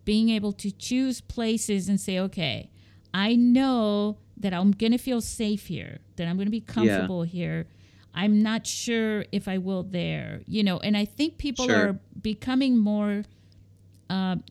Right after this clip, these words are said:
Speaker 1: choosy, really. I don't know how else to, to say that, but they're picking different events in a, in a way with different criteria, you know what I'm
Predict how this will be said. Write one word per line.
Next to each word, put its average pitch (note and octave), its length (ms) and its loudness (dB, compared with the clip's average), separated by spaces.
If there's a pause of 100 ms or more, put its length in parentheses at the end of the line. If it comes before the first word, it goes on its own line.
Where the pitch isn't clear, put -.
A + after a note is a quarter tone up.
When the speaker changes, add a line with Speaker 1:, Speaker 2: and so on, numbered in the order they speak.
(100)
Speaker 1:
choosy, F#3+ 600 -4 (180)
really. A3+ 300 0
I G3 100 0
don't A#3+ 160 0
know B3 120 0
how A#3+ 200 0
else G#3+ 340 -4 (100)
to, G3 380 -2 (100)
to F3+ 140 -4
say A3+ 340 -2
that, D#3+ 320 -4
but - 200 -6
they're G3 120 -2 (680)
picking A3+ 420 0 (1080)
different B3+ 340 2
events G#3+ 380 0
in G3+ 80 4
a, G3 140 0
in G3+ 140 4
a F#3+ 60 2
way G3+ 480 0 (160)
with G3+ 140 -2
different A3+ 280 -2
criteria, F#3 1000 -4 (220)
you F#3 120 0
know F#3 140 0
what F#3 80 -2
I'm F#3+ 60 0